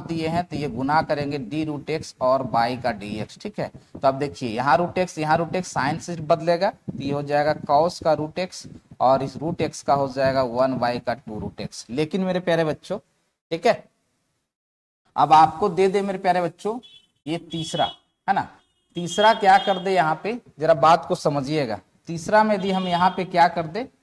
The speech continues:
rule को यदि फॉलो करना है, है ना, तो जरा समझिए। अब हम क्या करते हैं यहाँ पे, ये हमारा root x था, यहाँ पे sine था ना, अब यहाँ पे हम इसके आगे cos लगा देते हैं और तब इसका अवकलन निकालते हैं बच्चों।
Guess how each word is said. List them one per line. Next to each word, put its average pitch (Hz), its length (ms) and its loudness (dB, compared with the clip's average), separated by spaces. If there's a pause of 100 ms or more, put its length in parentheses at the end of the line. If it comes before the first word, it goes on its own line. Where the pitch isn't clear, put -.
(160)
rule 202 280 -2
को 202 160 0
यदि 190 140 0
फॉलो 180 360 2
करना 160 360 2
है, 175 160 -4 (340)
है 202 100 0
ना, 117 100 -6 (220)
तो 151 60 -6
जरा 156 200 2
समझिए। 120 520 -8 (460)
अब 190 180 4
हम 208 180 2
क्या 185 240 6
करते 175 440 0
हैं 147 120 -2
यहाँ 127 300 -2
पे, 202 120 -10 (320)
ये 139 80 -4
हमारा 156 320 4
root 160 340 -2
x 175 220 -6
था, 165 380 -2
यहाँ 139 220 -6
पे 160 160 -8
sine 151 460 -4
था 131 180 -6
ना, 156 180 -6 (380)
अब 185 200 2
यहाँ 170 360 0
पे 190 80 -4
हम 180 240 -4
इसके 151 300 -8
आगे 156 280 4 (180)
cos 156 300 2
लगा 131 300 2
देते 120 340 -8
हैं 147 180 -8
और 135 240 -2 (160)
तब 175 200 4
इसका 151 360 0
अवकलन 131 540 0
निकालते 107 540 -6
हैं 98 120 -12
बच्चों। - 300 -20